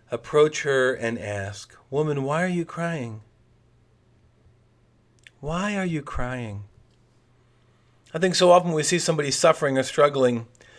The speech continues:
we wanna, our first response we want to be like, "You'll be okay. Everything will be okay."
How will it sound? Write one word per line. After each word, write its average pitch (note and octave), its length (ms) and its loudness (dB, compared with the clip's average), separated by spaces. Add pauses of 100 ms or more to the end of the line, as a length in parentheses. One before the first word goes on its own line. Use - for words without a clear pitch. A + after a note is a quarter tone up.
(180)
we D3+ 80 -4
wanna, D3 440 6
our C3 120 2
first F3+ 280 2
response C#3 360 2
we C#3 60 -6
want C3+ 180 -8
to C#3+ 80 -4
be C3+ 140 -4
like, C3 320 2 (160)
"You'll E3+ 160 -6
be A3 160 6
okay. C#3 440 -8 (1200)
Everything G#3 400 6
will E3 60 2
be C3 200 0
okay." F2 440 -4